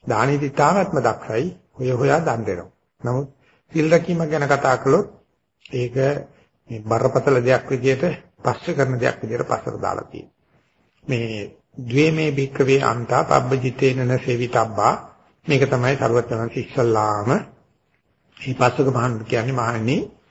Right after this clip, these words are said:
මේ අබිනිෂ්ක්‍මණය කරලා ලද, එහෙම නැත්නම්, අ, ගිහිගේ අතහරින ලද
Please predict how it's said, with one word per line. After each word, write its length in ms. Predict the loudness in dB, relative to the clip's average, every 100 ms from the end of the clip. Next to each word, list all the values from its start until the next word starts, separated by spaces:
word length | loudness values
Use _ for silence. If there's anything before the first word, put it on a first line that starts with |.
| _ _ _
මේ 520 | -6 -4 -2 -6 -10 -14 _ _ _ _ _ _ -8
අබිනිෂ්ක්‍මණය 800 | -4 2 4 4 4 4 4 2
කරලා 400 | 2 2 0 -2
ලද, 60 |
එහෙම 220 | -2 -2 0
නැත්නම්, 480 | -2 -2 2 4 4 0 -6 _ _ _
අ, 120 | -8 -6 -6 -8 -10 -14 -20 _ _ _ _ _ _ _ _
ගිහිගේ 360 | -6 -4 2 2
අතහරින 520 | 2 4 4 4 2
ලද 220 | 0 -2